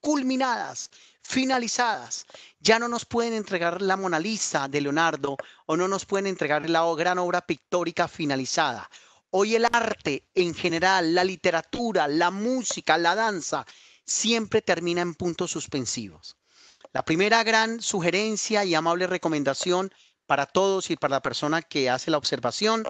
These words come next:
es que entendamos que los paradigmas nos han cambiado, ya los mencioné, pero que no pierda de vista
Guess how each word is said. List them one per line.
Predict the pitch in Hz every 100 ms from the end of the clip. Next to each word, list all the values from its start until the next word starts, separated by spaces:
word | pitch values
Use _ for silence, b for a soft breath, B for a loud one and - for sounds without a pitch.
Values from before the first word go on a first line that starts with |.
| - - _ _ - - _ - B B
es | - -
que | 190
entendamos | 185 175 156 170 165
que | 180
los | 151
paradigmas | 151 135 135 139 156
nos | 156 131
han | 135
cambiado, | 139 151 175 202 220 220 -
ya | - 139
los | 151
mencioné, | 160 131 131 160 208 b b b b -
pero | 151
que | 147
no | 170
pierda | 165 196 190 190
de | 180
vista | 156 156 - 180 175